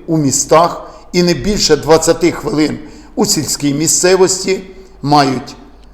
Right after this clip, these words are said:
в разі небезпеки прибути на виклик до навчального закладу. За необхідності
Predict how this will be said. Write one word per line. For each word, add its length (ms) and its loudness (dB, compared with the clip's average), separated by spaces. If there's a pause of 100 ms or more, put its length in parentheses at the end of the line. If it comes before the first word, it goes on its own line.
(120)
в 80 -6
разі 300 6
небезпеки 720 4
прибути 500 2
на 120 4
виклик 480 2 (200)
до 180 4
навчального 680 2
закладу. 640 -8 (580)
За 540 2 (340)
необхідності 1000 0